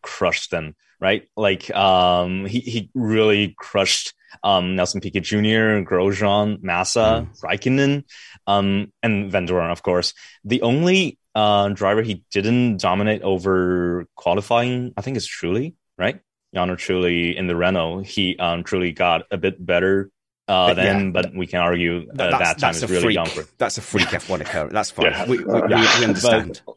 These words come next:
Speaker 1: like, to, to be this close to one of the greats in Formula One, I think Ocon is doing, is doing pretty well, but we, we ha-, also have to consider he's, like, yeah, fifty, six-, sixty <laughs> years old, right? Um,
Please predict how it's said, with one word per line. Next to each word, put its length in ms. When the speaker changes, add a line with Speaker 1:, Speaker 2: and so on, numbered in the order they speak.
Speaker 1:
like, 400
to, 200
to 140
be 160
this 280
close 560
to 220
one 560
of 80
the 100
greats 320
in 80
Formula 300
One, 300
I 80
think 200
Ocon 280
is 180
doing, 240
is 180
doing 280
pretty 260
well, 400
but 300
we, 280
we 100
ha-, 280
also 180
have 120
to 80
consider 560
he's, 500
like, 240
yeah, 120
fifty, 560
six-, 320
sixty 300
<laughs> 60
years 220
old, 160
right? 200
Um, 480